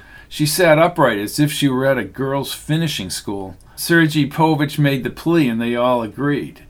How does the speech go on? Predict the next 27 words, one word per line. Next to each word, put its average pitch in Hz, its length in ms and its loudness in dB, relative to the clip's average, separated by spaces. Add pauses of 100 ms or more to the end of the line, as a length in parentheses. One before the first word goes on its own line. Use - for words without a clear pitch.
(540)
"Yes, 156 520 4
this 165 280 2
is 160 160 0
true." 170 500 0 (460)
Jones 127 360 -2
nodded. 127 420 0 (100)
"You 160 240 4
were 147 300 6
together 151 500 2
for 123 100 -6
some 131 300 0
time." 135 420 0 (420)
"Eight 185 260 6
years. 151 720 2
How 160 140 0
did 160 160 2
you 170 60 2
meet?" 175 340 -2 (760)
McIntyre 135 680 0
smiled 147 560 2
and 101 100 -6
folded 143 380 0
her 120 120 -2
hands 139 360 0
on 107 100 -6
the 104 60 -8
desk. 123 480 -4